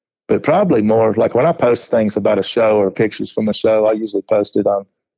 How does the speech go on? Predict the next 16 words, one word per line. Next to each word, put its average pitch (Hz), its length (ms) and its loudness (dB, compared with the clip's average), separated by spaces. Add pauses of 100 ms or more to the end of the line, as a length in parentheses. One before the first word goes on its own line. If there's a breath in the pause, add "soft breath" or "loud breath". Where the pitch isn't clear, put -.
(380)
like, 104 160 0
Instagram, 107 560 0
and 101 120 2
it'll 98 140 2
post 98 340 0
to - 60 -2
my 92 180 0 (360)
Facebook 95 460 -2
page 95 420 0
just 101 220 -2
under 95 160 0
my 95 180 0
name 104 420 0 (680)
at - 100 -2
Mac 98 260 0
Brown. 104 440 0